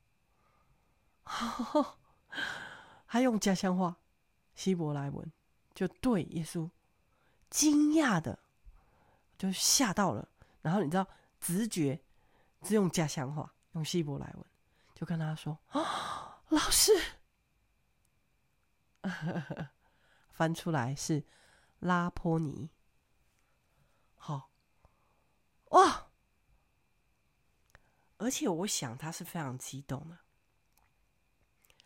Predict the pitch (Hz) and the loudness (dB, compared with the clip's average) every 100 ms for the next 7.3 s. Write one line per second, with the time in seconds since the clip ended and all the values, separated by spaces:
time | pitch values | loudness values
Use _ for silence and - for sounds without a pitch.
0 | _ _ - 240 220 - 208 156 160 165 | _ _ -6 -4 -2 -2 -2 -2 -4 -6
1 | 156 139 - 135 - _ _ - 160 - | -4 -4 -4 -6 -8 _ _ -4 -4 -4
2 | 147 143 151 151 160 151 156 170 170 160 | -8 -8 -4 -4 -2 -4 -4 0 0 2
3 | 185 165 143 135 135 - _ _ _ _ | 0 0 -4 -6 -10 -16 _ _ _ _
4 | _ - - _ _ _ _ _ _ _ | _ -20 -20 _ _ _ _ _ _ _
5 | _ - 262 277 285 247 160 202 - 175 | _ -6 -2 -2 -4 -6 -8 -8 -10 -10
6 | 233 202 190 180 175 - - 190 190 196 | -8 -8 -6 -6 -6 -6 -8 -6 -6 -6
7 | 160 - - | -8 -8 -10